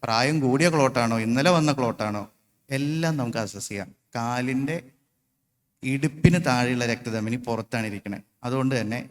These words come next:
ഇത് ചെക്ക് ചെയ്യാൻ വൈകരുത്. നമ്മുടെ കാലിന്റെ രക്തോട്ടം ബ്ലോക്ക് മാറ്റാൻ സൂചി കുത്തി ആൻജിയോഗ്രാമും ചിത്രം എടുക്കണ്ട.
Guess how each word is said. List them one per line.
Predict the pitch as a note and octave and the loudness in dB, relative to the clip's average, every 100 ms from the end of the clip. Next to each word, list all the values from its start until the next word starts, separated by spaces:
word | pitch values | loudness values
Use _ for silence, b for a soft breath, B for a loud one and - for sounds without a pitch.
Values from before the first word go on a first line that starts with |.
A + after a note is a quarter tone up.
| - | -12
ഇത് | E3+ F#3+ | -8 -4
ചെക്ക് | A#3+ D#3+ C#3 | 0 0 0
ചെയ്യാൻ | B2+ B2 B2+ | 2 2 4
വൈകരുത്. | A#2+ A#2 B2 A2+ - _ _ _ _ _ _ _ _ - | 2 0 -2 -4 -8 _ _ _ _ _ _ _ _ -8
നമ്മുടെ | C3 D3+ F3+ D#3+ | -2 0 0 4
കാലിന്റെ | D3 D#3+ G3+ | 6 6 4
രക്തോട്ടം | F#3 - A#2+ - A2+ | 0 0 -4 -4 -6
ബ്ലോക്ക് | A2 G#2+ A2 | -6 -6 -8
മാറ്റാൻ | G#2 A2 A2+ | -10 -8 -8
സൂചി | A2+ B2+ B2 B2 | -4 -4 0 2
കുത്തി | A#2+ A2+ A#2 | 0 0 0
ആൻജിയോഗ്രാമും | A2 G#2+ G#2+ A2 A2+ A2 A2+ | 0 0 -2 -4 -4 -4 -4
ചിത്രം | A#2 A#2 A2+ | -6 -4 -6
എടുക്കണ്ട. | G2+ G2+ | -4 -6